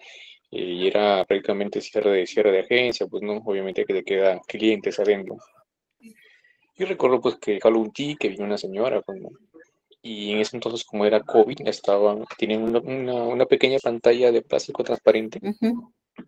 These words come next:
Speaker 1: Y a veces, este, cuando el cliente hablaba, no se le entendía, pues, ¿no?
Speaker 2: Sí.
Speaker 1: Y a veces tenía que ponerme de pie y agacharme para
Speaker 2: Así
Speaker 1: poder
Speaker 2: es.
Speaker 1: escuchar.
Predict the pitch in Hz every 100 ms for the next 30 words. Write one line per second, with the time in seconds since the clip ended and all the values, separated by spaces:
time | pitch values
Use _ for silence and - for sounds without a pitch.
0 | - - 120 104 98 104 110 110 110 104
1 | 98 - 107 107 107 107 110 110 - 104
2 | 104 127 113 110 120 151 98 95 98 127
3 | 101 92 92 110 101 - _ - 92 92
4 | - - 95 98 92 90 113 107 101 92
5 | 110 110 107 107 110 - - 339 - -
6 | 120